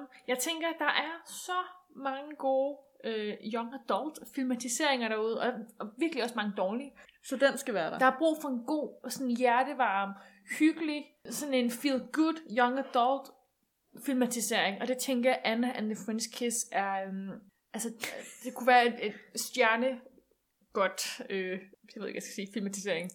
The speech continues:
Speaker 2: Ja.
Speaker 1: Mit cast, du vil høre, hvem det er.
Speaker 2: Jeg tror, at der er noget Timothy... Øh
Speaker 1: Jeg vil sige, hende, der skal spille Anna.
Speaker 2: Ja.
Speaker 1: Det er <laughs> Saoirse Ronan.
Speaker 2: <laughs> Nej, vel?
Speaker 1: Det er bare fordi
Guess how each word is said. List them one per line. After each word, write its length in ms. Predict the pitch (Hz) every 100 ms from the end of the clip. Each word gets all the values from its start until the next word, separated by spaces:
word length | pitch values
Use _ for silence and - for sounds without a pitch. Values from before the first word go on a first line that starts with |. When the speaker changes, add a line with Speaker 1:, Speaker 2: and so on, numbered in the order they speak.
| -
Speaker 2:
Ja. 160 | 247 220 - - -
Speaker 1:
Mit 160 | 240 240
cast, 440 | - 294 330 330
du 60 | 294
vil 180 | 247 254
høre, 140 | 285
hvem 260 | 294 262 262
det 140 | 262
er. 40 |
Speaker 2:
Jeg 100 | 202 226
tror, 220 | - 226
at 140 | 208
der 60 | 214
er 60 |
noget 280 | 190 185 190
Timothy... 760 | - 226 214 226 247 208 202 196 196
Øh 640 | 190 185 190 190 190 214 - _ - - - - -
Speaker 1:
Jeg 120 | 233
vil 80 | 247
sige, 180 | 320
hende, 160 | 311 359
der 60 | 339
skal 120 | -
spille 260 | - 269 -
Anna. 340 | 202 196 208 -
Speaker 2:
Ja. 220 | 202 208 - _ - _
Speaker 1:
Det 180 | 233 226
er 120 | 220
<laughs> 1800 | 233 - - - - _ - - _ - - - - - - - - -
Saoirse 340 | - 254 269 277 277 262
Ronan. 320 | 262 294 320 415 - - - -
Speaker 2:
<laughs> 360 | - 415 330
Nej, 180 | 311 262 294
vel? 480 | 359 453 453 - - - - - - 855 - -
Speaker 1:
Det 100 | 349
er 40 |
bare 160 | 320 330
fordi 520 | 330 330 339 294 294